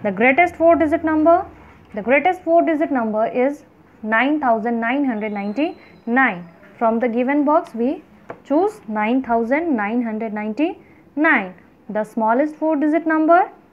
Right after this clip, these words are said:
one thousand is also given there in the box. And the greatest one-digit number, the greatest one-digit number is nine. That is also given in the box. Now, next.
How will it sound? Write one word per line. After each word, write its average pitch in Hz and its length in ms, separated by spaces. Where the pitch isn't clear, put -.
one 247 240
thousand 277 340
is 311 240
also 247 460
given 262 340
there 294 240
in 269 160
the 269 80
box. 285 480
And 185 280
the 196 80
greatest 254 460
one-digit 277 640
number, 294 420
the 208 100
greatest 285 420
one-digit 294 480
number 208 340
is 381 240
nine. 175 500
That 202 180
is 208 120
also 214 280
given 214 340
in 214 120
the 359 220
box. 180 560
Now, 208 260
next. 208 640